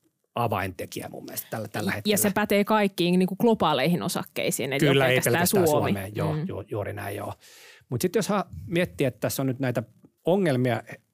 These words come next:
Speaker 1: Helsingin pörssiyhtiöllä ollut viimeisten kuukausien, noin vuoden, ehkä vähän reilu vuoden aikana, muun muassa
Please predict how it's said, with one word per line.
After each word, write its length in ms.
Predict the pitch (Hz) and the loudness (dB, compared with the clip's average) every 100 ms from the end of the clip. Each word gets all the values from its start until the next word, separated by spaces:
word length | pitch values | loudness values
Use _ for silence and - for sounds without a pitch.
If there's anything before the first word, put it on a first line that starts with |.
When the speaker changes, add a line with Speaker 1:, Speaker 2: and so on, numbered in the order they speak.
| - | -4
Speaker 1:
Helsingin 340 | 127 110 120 | -2 0 -2
pörssiyhtiöllä 720 | 117 135 107 120 98 - 110 113 | 0 -2 0 -2 -4 -4 -4 0
ollut 340 | 127 117 117 _ _ 135 | 0 0 -4 _ _ -2
viimeisten 560 | 123 117 - 113 101 - _ _ _ _ _ _ - | -2 -2 -4 -6 -8 -14 _ _ _ _ _ _ -2
kuukausien, 540 | 123 107 113 107 113 | 0 2 0 0 0
noin 220 | 113 107 | 0 0
vuoden, 300 | 107 110 107 | 0 0 0
ehkä 220 | 104 - 113 | -4 -6 -4
vähän 180 | 104 | -4
reilu 260 | 113 110 101 | -4 -4 -4
vuoden 300 | 110 107 104 | -4 -6 -6
aikana, 400 | 101 107 110 107 - _ _ _ | -8 -8 -8 -10 -14 _ _ _
muun 220 | 123 113 | -4 -2
muassa 400 | 110 117 - 107 | -2 -4 -4 -6